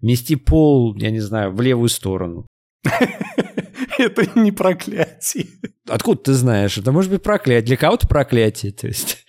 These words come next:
Speaker 1: <laughs> всё время влево метёшь, не можешь вправо, то есть влево, понимаешь? Ну, кстати, ты метёшь справа налево, то есть всё чётко.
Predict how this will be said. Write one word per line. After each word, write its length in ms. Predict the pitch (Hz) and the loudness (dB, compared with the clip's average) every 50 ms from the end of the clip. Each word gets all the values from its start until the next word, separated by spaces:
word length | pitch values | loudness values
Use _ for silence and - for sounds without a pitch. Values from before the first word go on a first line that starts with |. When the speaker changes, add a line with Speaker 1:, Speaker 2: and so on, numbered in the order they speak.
| - - | -20 -20
Speaker 1:
<laughs> 180 | - - - | -18 -8 -6
всё 200 | 127 123 - 185 | -4 0 2 2
время 240 | 208 269 277 233 185 | 2 2 2 0 0
влево 440 | 151 139 151 160 165 160 147 123 117 | 0 0 2 2 4 4 2 2 0
метёшь, 600 | 123 127 123 117 - 117 110 104 95 - - - - | 2 0 0 0 2 0 0 2 0 -2 -6 0 2
не 100 | 131 156 | 2 4
можешь 260 | 190 196 143 - - | 4 2 2 0 -4
вправо, 500 | - - - 127 120 113 110 98 - 98 | -6 -6 -4 -2 0 2 0 0 -2 -8
то 140 | - - 110 | -12 -14 -12
есть 160 | 104 - 104 | -10 -8 -4
влево, 420 | 110 117 135 135 120 104 95 90 90 117 - | -2 0 2 2 2 0 -2 -6 -12 -12 -12
понимаешь? 440 | 104 95 104 135 170 190 - - - 147 - - - - - - - - _ | -10 -6 -4 -4 -4 -4 -6 -10 -10 -12 -12 -12 -20 -18 -18 -18 -18 -14 _
Ну, 140 | 117 113 110 | -2 -2 0
кстати, 280 | - 147 147 151 - 160 | 2 0 -2 -2 -4 -6
ты 380 | - 170 165 180 190 185 180 | -2 0 0 2 2 0 -2
метёшь 380 | 165 160 202 208 208 147 120 - | 0 -2 -2 0 0 -2 -2 -4
справа 360 | - - - - 120 104 98 | -8 -8 -4 -2 -2 -2 -2
налево, 440 | 101 107 110 113 110 107 98 98 98 | -2 -2 -2 0 0 -2 -2 -2 -8
то 160 | - - 110 | -10 -8 -8
есть 100 | 107 - | -8 -6
всё 120 | - 127 | -6 -6
чётко. 360 | 127 - - 117 110 - - | -6 -4 -4 -4 -6 -6 -12